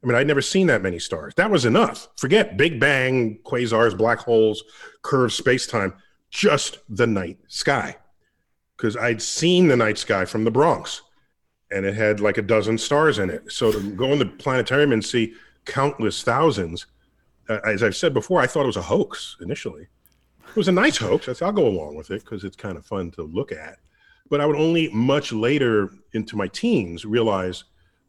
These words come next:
that the planetarium sky was capturing the real sky.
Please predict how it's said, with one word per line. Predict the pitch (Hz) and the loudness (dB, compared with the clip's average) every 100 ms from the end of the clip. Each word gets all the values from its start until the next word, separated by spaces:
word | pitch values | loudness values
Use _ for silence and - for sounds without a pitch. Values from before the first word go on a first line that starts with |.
| _ 104 | _ -4
that | 107 107 _ _ _ _ _ - | -2 -2 _ _ _ _ _ -4
the | 104 | -2
planetarium | - - 131 127 - 120 95 | -2 -4 -2 -2 -2 -2 -2
sky | - - 156 160 101 104 | -6 0 2 2 0 -2
was | 107 | -4
capturing | - - 135 143 - 101 95 101 101 | -6 -6 -6 -4 -2 0 0 -2 -2
the | 120 | 0
real | 143 240 | 2 0
sky. | - 101 69 | 0 -4 -6